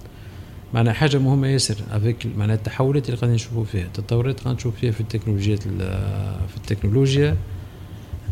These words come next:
نشوفوا زادة، حكينا بكري على هجرة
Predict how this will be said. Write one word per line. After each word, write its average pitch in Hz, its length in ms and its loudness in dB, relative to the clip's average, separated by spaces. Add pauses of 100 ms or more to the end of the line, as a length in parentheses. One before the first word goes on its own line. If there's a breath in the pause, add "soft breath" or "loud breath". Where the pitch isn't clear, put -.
نشوفوا 110 300 2
زادة، 107 840 6 (1080)
حكينا 104 260 2
بكري 104 320 0
على 95 220 2
هجرة 95 460 2